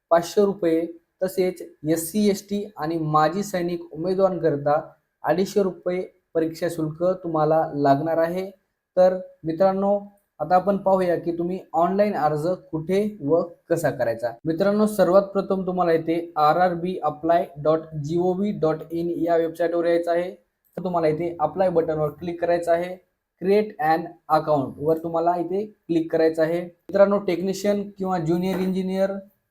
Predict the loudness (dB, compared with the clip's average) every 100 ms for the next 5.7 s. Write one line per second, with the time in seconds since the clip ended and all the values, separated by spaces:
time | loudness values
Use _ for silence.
0 | 0 0 0 -2 -2 -2 -2 -2 -2 -4
1 | -6 -2 0 0 0 2 0 -2 -6 2
2 | 2 2 -6 _ _ _ _ _ 0 0
3 | 2 2 0 0 0 0 0 -2 2 2
4 | 2 0 -4 -6 -4 -4 -4 -6 -6 -2
5 | 0 0 0 0 0 -4